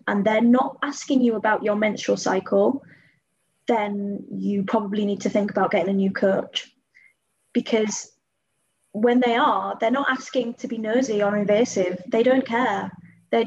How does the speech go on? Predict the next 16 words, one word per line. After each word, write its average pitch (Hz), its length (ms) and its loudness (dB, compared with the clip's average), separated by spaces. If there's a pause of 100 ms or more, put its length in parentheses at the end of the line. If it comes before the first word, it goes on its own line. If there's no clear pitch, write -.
(100)
that's 220 220 0
not, 240 300 -2
they 233 140 4
don't 220 260 0
care. 202 400 -2 (240)
They 233 100 4
care 262 240 0
about 226 240 -2
you 214 320 0 (540)
and 226 140 0
they're 220 100 2
wanting 226 380 0
to - 100 -4
help 226 340 0
you 208 420 0 (520)
train 247 600 0